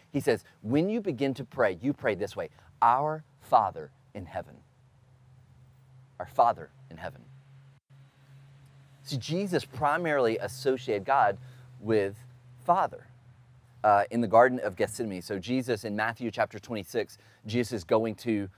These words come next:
the cross. He's gonna go, uh, pay the payment for humanity's sin.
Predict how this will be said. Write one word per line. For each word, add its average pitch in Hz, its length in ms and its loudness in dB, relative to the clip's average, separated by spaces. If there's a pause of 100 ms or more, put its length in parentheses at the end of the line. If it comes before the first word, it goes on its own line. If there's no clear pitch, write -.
(180)
the 104 80 -6
cross. 113 400 6
He's 110 160 -6
gonna 117 180 0
go, 107 300 6 (260)
uh, 98 180 2
pay 120 240 0
the 117 120 0
payment 110 400 -4
for 101 340 2 (260)
humanity's 113 600 -2
sin. 110 540 0